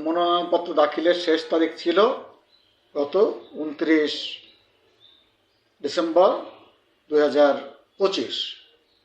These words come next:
ঊনত্রিশে ডিসেম্বর দুই হাজার পঁচিশ তারিখে ফরিদপুর দুই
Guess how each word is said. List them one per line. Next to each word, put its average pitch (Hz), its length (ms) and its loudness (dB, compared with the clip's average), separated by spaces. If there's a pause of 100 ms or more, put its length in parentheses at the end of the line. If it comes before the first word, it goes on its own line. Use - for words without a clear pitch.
(880)
ঊনত্রিশে 180 420 0
ডিসেম্বর 175 400 2 (140)
দুই 151 160 4
হাজার 156 240 4 (120)
পঁচিশ 151 260 -2 (100)
তারিখে 156 380 2 (440)
ফরিদপুর 165 400 -2 (120)
দুই 190 120 6